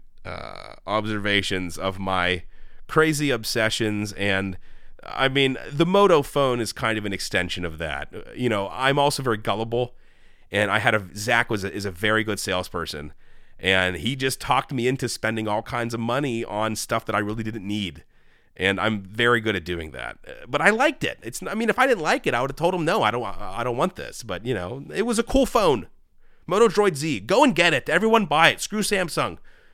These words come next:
I'm pissed. I want my Moto Droid Z back. Anyway, don't listen to other people. Be you. That's my message for today. Do what you wanna do. Okay? All right.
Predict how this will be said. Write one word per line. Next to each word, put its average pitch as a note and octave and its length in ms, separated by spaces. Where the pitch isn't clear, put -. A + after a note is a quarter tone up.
I'm E3 100
pissed. - 460
I - 80
want F#3 180
my F3+ 80
Moto E3+ 240
Droid D#3 260
Z D#3 180
back. A#2+ 360
Anyway, C3 640
don't A#3+ 140
listen C#4+ 180
to A#3 100
other F#3 140
people. F#2 460
Be G#3+ 100
you. C#3 440
That's G3+ 220
my C4 100
message F#3 320
for A#2 140
today. F2+ 500
Do E3+ 140
what C4+ 140
you G3 220
wanna C#3+ 260
do. F2+ 380
Okay? F3+ 560
All B2+ 140
right. F#2+ 340